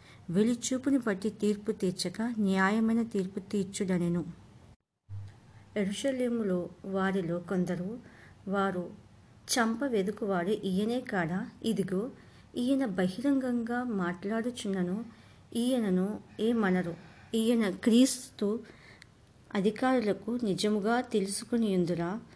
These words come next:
అయినను ఆయన ఎక్కడివాడో ఎరిగియుందుము. క్రీస్తు వచ్చినప్పుడు ఆయన ఎక్కడివాడో ఎవడునూ ఎరుగడని చెప్పుకొనిరి." కాగా యేసు దేవాలయంలో బోధించుచు,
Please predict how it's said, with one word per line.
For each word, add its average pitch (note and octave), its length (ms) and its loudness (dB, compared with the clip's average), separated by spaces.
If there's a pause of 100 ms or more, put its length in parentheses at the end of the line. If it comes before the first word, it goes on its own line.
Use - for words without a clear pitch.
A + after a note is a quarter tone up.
(360)
అయినను G#3 560 4 (100)
ఆయన G3 240 0
ఎక్కడివాడో F#3+ 960 0 (240)
ఎరిగియుందుము. G3 880 2 (400)
క్రీస్తు D4+ 420 2
వచ్చినప్పుడు F#3 920 -2
ఆయన F#3 480 2
ఎక్కడివాడో F#3+ 840 0
ఎవడునూ G3 600 0
ఎరుగడని F#3+ 680 -2 (480)
చెప్పుకొనిరి." A3 600 -2 (120)
కాగా F#3+ 460 -2 (100)
యేసు G3+ 460 0 (540)
దేవాలయంలో A3 840 4
బోధించుచు, F#3 800 -2